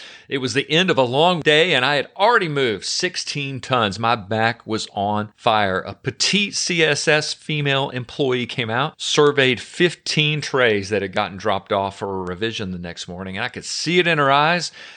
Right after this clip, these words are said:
and I could <laughs> hear in that big sigh. She was not looking forward to moving all that stuff. I said, "Look,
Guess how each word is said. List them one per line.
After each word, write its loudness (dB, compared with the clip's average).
and -2
I 0
could -2
<laughs> -6
hear 6
in 2
that 4
big 2
sigh. 2
She 2
was -2
not 2
looking 0
forward 0
to -2
moving -2
all 0
that 0
stuff. 0
I 2
said, 0
"Look, 0